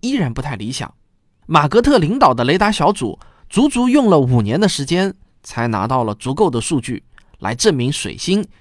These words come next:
确实呢是一颗生鸡蛋。马格特在宣布最终结论的时候，他说啊，“我们有超过百分之九十五的置信度相信，水星必定拥有一个融化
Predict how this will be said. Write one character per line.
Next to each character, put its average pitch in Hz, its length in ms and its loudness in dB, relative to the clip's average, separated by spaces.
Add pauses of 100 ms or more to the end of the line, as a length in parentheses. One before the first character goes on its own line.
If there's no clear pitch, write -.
(120)
确 247 280 0
实 - 220 -6
呢 151 140 -2
是 143 220 -4
一 123 80 -4
颗 131 380 -4 (300)
生 226 300 0
鸡 131 160 -8
蛋。 117 220 -8 (1200)
马 139 200 2
格 214 140 4
特 233 240 4
在 196 160 2
宣 262 240 0
布 240 160 0
最 240 180 0
终 247 160 0
结 135 160 0
论 226 160 2
的 151 80 2
时 120 140 -4
候， 117 160 0
他 - 120 -4
说 113 220 0
啊 95 140 -2 (460)
，“我 143 120 6
们 180 140 6
有 160 160 4
超 226 320 4
过 208 180 4
百 110 160 2
分 208 180 -2
之 240 140 -4
九 117 220 0
十 240 160 -2
五 147 200 0
的 117 120 -4
置 190 160 -2
信 160 180 0
度 147 140 0
相 143 200 -2
信， 143 240 0 (460)
水 123 260 0
星 240 320 0 (300)
必 320 160 2
定 202 200 2
拥 185 180 4
有 120 160 2
一 110 120 -4
个 117 300 0 (160)
融 135 340 0
化 269 300 -2